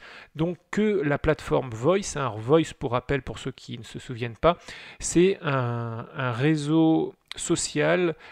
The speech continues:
décentralisé, un peu concurrent de Facebook. Et donc, on vient d'apprendre dans cet article que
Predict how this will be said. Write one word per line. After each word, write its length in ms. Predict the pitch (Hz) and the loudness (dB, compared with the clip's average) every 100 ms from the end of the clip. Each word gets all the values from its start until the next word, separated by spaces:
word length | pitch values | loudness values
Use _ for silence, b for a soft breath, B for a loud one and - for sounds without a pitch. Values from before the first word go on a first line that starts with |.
| B | B
décentralisé, 1040 | 123 117 170 - 160 - 147 135 127 156 | -14 0 0 0 -4 -2 -2 -2 0 0
un 100 | 165 | 0
peu 160 | 117 151 | -2 -4
concurrent 720 | - 156 - 143 123 139 147 | -4 -8 -6 -4 -2 0 -2
de 580 | 120 120 117 120 117 113 104 | -4 -6 -4 -4 -4 -6 -8
Facebook. 760 | - 139 120 113 175 226 - 117 B B B B B B | -6 -4 -4 -2 -2 -2 -6 -8 B B B B B B
Et 200 | - 190 | 4 4
donc, 240 | 180 185 - | 4 -2 -4
on 60 | |
vient 160 | 131 165 | -4 0
d'apprendre 400 | 170 - 160 151 | 0 0 -2 -2
dans 180 | 135 185 | -2 -4
cet 240 | - 160 | -4 -4
article 420 | 127 - - 170 - | -4 -6 -10 -12 -6
que 380 | 139 156 165 | -2 0 -2